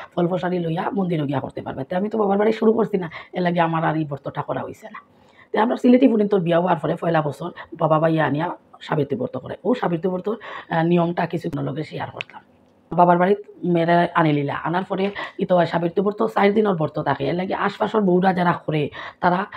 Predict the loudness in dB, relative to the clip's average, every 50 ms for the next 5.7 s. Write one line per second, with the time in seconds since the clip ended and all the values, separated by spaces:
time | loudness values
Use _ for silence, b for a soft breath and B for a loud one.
0 | B B 2 4 4 4 4 4 2 2 2 2 2 2 2 2 2 2 2 2
1 | 2 2 0 0 -2 -4 -4 -4 -4 -6 -6 -6 -8 -4 0 0 2 2 2 2
2 | 2 2 2 2 2 0 0 -2 0 0 0 0 0 0 0 0 0 2 0 0
3 | -2 -4 -2 -2 0 0 0 0 0 -2 -4 -6 -8 B B B B B 0 4
4 | 4 6 6 6 6 6 6 6 4 4 2 0 -2 0 0 0 2 2 0 0
5 | 0 -2 -2 0 2 4 4 4 2 0 -2 -8 -12 -14